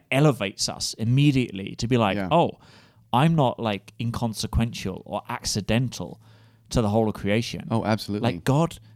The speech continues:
Speaker 1: created for me.
Speaker 2: Right.
Speaker 1: And so one of the things we're learning about God all the way through this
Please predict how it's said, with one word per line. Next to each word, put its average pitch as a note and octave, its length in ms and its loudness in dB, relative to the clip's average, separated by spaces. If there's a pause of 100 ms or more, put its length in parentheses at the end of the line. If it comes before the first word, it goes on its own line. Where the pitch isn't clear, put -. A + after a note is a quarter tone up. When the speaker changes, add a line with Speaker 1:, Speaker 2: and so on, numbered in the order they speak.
(220)
Speaker 1:
created A#2 800 2 (680)
for B2 100 6
me. G#2+ 580 2 (280)
Speaker 2:
Right. E2+ 200 -6 (440)
Speaker 1:
And B2+ 160 4
so C3+ 240 6
one C#3+ 260 4
of E3+ 60 4
the D3+ 80 2
things D#3 200 6
we're A2+ 140 6
learning C3+ 340 6
about G#2 280 -2
God A2 260 6
all B2 140 4
the A#2+ 60 4
way A#2 140 4
through B2 300 4
this - 540 -4